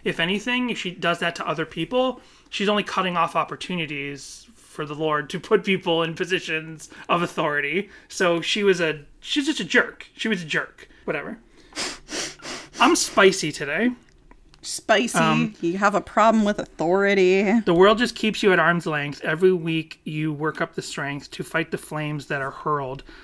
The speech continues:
Speaker 1: Let your faith shine right through. You know it's the world versus Jesus and you." So this also kinda ties back to that original concept I had of the song, that it's
Speaker 2: Mm-hmm.
Speaker 1: about Christian persecution,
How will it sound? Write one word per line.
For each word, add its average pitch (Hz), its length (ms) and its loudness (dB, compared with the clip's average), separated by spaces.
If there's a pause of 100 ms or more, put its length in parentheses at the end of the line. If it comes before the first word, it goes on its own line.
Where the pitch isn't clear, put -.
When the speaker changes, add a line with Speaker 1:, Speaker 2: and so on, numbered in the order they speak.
(120)
Speaker 1:
Let 165 160 0
your 160 100 0
faith 165 320 -2
shine 160 380 -2
right 160 220 -2
through. 147 520 -6 (320)
You 165 160 0
know 156 240 2
it's 160 140 -4
the 156 120 -4
world 147 340 -2
versus 143 380 -6
Jesus 139 440 -8
and 139 180 -8
you." 139 180 -10 (220)
So - 140 -6
this 190 260 0
also 180 220 0
kinda 170 200 -4
ties 160 280 0
back 143 220 -2
to 160 80 -8
that 139 140 -4
original 156 840 -6 (420)
concept 165 460 -2
I 160 40 -4
had 165 180 0
of 165 60 0
the 165 60 -4
song, 165 460 -2
that 143 140 -4
it's 196 140 -4
Speaker 2:
Mm-hmm. 180 100 -4
Speaker 1:
about 139 340 -4
Christian 151 340 -8
persecution, 202 960 -4